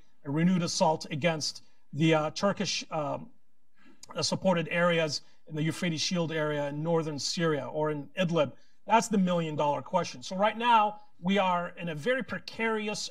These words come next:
moment in Syria where any large scale assault is currently on pause. That's not going to last long. We'll have to see on whether or not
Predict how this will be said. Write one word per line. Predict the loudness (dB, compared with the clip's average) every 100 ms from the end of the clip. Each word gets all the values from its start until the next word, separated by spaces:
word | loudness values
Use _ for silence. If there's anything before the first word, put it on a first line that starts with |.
| -8
moment | -2 -2 0 -2 -4 -10 -18 -20 -14 -4
in | -2
Syria | -2 -4 -4 0 0 0 -4 -10
where | 0 2 2 0 -4 -12 -20 -14 -4
any | -2
large | 0 0 2 2 0
scale | -8 -4 -4 -4
assault | -8 -2 0 2 0 -10 -18 -20 -18 -10
is | -10
currently | -6 -4 -4 -6 -2
on | 0 0 -2
pause. | 6 6 6 -2 -10 -18 -20 -20 -18 -14 -4
That's | -2 -2
not | -6
going | -6 -6
to | -4
last | 0 0 0 -6
long. | -6 -6
We'll | -6
have | -6
to | -8
see | -6 -4 -4
on | -4
whether | -4 -2
or | 0
not | 2 2 0